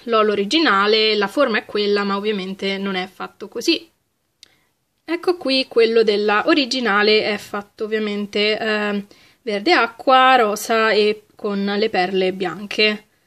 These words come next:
Il materiale è ovviamente diverso, ecco qui potete vedere la borraccina,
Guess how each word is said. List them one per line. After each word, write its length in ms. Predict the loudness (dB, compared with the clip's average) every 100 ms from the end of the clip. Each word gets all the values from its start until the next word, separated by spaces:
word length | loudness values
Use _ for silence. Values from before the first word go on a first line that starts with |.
| _ _
Il 100 | -12
materiale 420 | -10 -4 -2 0
è 20 | -4
ovviamente 380 | -4 -4 0
diverso, 400 | 2 4 2 0
ecco 220 | -4 -2 -4
qui 200 | -2 -2
potete 320 | 0 0 0
vedere 320 | 0 0 2
la 160 | 2 2
borraccina, 960 | 2 2 0 -2 -6 -4 0 -2 -2